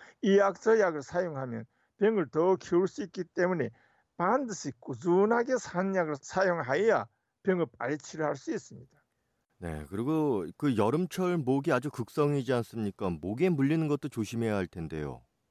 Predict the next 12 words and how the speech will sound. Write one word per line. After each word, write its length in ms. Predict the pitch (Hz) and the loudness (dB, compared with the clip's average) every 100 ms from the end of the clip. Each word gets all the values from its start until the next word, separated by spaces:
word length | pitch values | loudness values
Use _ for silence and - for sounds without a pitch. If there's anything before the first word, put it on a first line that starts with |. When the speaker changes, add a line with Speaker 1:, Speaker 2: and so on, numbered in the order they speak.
| _ _ _ _ _ _ _ | _ _ _ _ _ _ _
Speaker 1:
네, 240 | 175 196 147 | 4 4 4
그렇죠. 800 | - 302 208 - 147 117 82 - _ _ _ _ _ _ | 2 2 2 2 4 4 0 -10 _ _ _ _ _ _
모기에 1000 | 202 262 294 220 175 165 185 190 160 110 - _ | 4 6 6 6 6 8 8 8 6 2 -6 _
물리면 760 | 170 160 170 190 180 143 123 117 | 0 4 6 6 4 2 -2 -8
다 280 | - 151 208 | -8 -2 -2
일본염이 680 | 208 175 202 214 233 240 240 | 2 2 2 0 0 0 0
오는 260 | 220 254 254 | 0 0 0
것은 300 | 381 175 104 | 0 0 -4
아닙니다. 600 | 110 123 120 110 - - _ _ _ _ _ _ _ _ _ _ _ _ - | -2 -4 -4 -6 -10 -18 _ _ _ _ _ _ _ _ _ _ _ _ 0
일본염을 880 | 170 175 233 262 285 220 175 151 | 4 6 4 4 2 2 2 0
전파하는 520 | - 180 185 156 185 185 | -2 -4 -4 -4 -4 -2
모기는 800 | 185 202 165 139 120 143 120 | 0 -2 -2 -6 -6 -6 -8